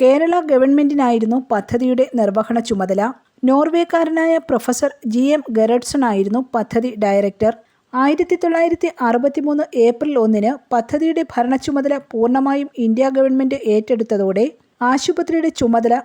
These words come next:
ആരോഗ്യവകുപ്പിനായി. ഇന്ന് നീണ്ടകര, ചവറ, തേവലക്കര, പന്മന തുടങ്ങിയ പ്രദേശത്തുള്ളവർ ഏറ്റവും അധികം ആശ്രയിക്കുന്ന ആരോഗ്യ കേന്ദ്രമാണിത്.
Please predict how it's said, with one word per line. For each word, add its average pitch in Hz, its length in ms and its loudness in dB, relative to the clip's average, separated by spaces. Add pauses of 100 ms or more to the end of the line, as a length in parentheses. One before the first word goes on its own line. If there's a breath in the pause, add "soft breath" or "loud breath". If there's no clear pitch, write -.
ആരോഗ്യവകുപ്പിനായി. 220 1160 0 (440)
ഇന്ന് 339 500 0
നീണ്ടകര, 302 500 2
ചവറ, 262 520 0
തേവലക്കര, 262 720 0 (140)
പന്മന 247 440 0 (100)
തുടങ്ങിയ 247 340 2
പ്രദേശത്തുള്ളവർ 240 880 0 (500 soft breath)
ഏറ്റവും 294 500 2
അധികം 269 360 -2 (100)
ആശ്രയിക്കുന്ന 269 800 -2
ആരോഗ്യ 240 440 2 (100)
കേന്ദ്രമാണിത്. 208 760 -2